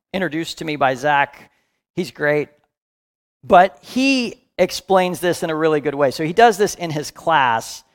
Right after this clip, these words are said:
where he talks about that this flesh, flesh-spirit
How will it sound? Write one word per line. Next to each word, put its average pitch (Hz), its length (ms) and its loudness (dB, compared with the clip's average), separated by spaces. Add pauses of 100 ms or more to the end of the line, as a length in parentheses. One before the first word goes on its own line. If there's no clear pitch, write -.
(580)
where 185 100 0
he 220 120 -2
talks - 360 0
about 190 280 6
that - 160 -6
this - 320 -4
flesh, 220 480 2 (320)
flesh-spirit 208 960 2